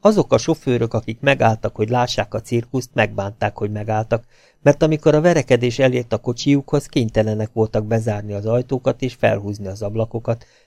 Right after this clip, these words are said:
miközben férfiak, nők és gyermekek, arabok, görögök, szírek, zsidók, ausztráliaiak és skótok ugráltak fel a kocsik tetejére, verekedtek a motorház fedelén és zuhantak a hátsókra,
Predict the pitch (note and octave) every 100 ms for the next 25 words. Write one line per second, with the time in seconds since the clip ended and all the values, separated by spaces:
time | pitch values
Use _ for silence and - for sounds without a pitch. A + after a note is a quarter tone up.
0 | _ C#3+ - B2+ B2 A2+ - D#3 C#3 -
1 | A#2+ A2+ B2+ B2 A2+ A2 A2 A#2 A#2+ A#2
2 | A#2+ A#2 _ C#3 C#3 B2 A#2 A2 B2 C#3
3 | A#2+ A#2 G#2+ - C#3 C3 A2+ A2+ A#2+ C3
4 | B2+ A#2 - C#3+ C3 - B2+ A#2+ A#2 A#2+
5 | A#2+ A2+ A2 G#2+ A2+ - - C3 A#2+ G#2+
6 | - - A#2 A2 - A2 A#2 A2 A2+ A2+
7 | A2+ - A2+ - A2+ A2+ A#2 A2 _ _
8 | _ _ - F3 D#3 - B2 - - A#2
9 | B2+ - A#2 A#2 A2+ - A2+ A#2 A2+ A#2
10 | - A2+ D#3 A#2 G#2+ - G#2 G#2+ G2 B2
11 | A#2+ - A2+ - A2+